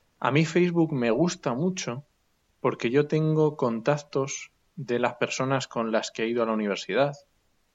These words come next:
con las personas que, mm, he trabajado alguna vez en algún trabajo, ¿vale? Que son personas que, mm,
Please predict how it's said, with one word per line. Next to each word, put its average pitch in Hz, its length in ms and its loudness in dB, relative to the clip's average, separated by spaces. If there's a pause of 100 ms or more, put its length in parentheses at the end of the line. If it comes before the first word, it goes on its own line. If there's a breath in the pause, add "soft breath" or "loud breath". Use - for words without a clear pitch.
(320)
con 110 160 0
las 101 120 0
personas 117 640 -4 (160)
que, 110 500 0
mm, 95 460 -6
he 113 160 -2
trabajado 107 500 2
alguna 98 320 0
vez 98 220 -2
en 104 80 -10
algún 90 240 -10
trabajo, 120 600 -2 (640)
¿vale? 110 300 0 (260 soft breath)
Que 139 120 0
son 190 220 2
personas 202 380 2
que, 156 320 0
mm, 135 560 -4